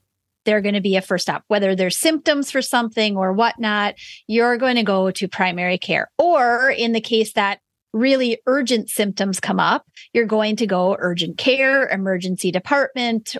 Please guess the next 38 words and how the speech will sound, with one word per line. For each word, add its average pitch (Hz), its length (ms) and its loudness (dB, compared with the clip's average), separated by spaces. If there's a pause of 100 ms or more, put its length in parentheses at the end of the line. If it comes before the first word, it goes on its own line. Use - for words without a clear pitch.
or 208 220 -2
whatnot. 185 500 -2 (100)
And 226 460 0 (480)
in 240 200 0
those 214 260 2
cases, 202 840 0 (680)
they're 294 240 2
knowledgeable 233 760 0
people. 190 600 -6
I 220 80 0
mean, 226 180 2
that's, 254 260 0 (280)
uh, 233 100 0
one 262 440 0
big 226 260 0
thing 262 200 0
I 247 120 2
want 233 400 0
is 190 320 -2
people 202 400 -2
to, 185 260 -2 (380)
to 196 120 -2
hear 240 400 2
that 196 220 0 (520)
they're 262 140 2
schooled. 220 680 -4 (560)
They're 247 180 2
schooled 269 480 0
in 208 260 2
medicine, 302 720 0 (380)
but 240 160 0
they 233 120 2
are 226 80 0
not 220 280 0
schooled 220 360 0
in 202 120 0
a 180 80 -2
specialty. - 760 -4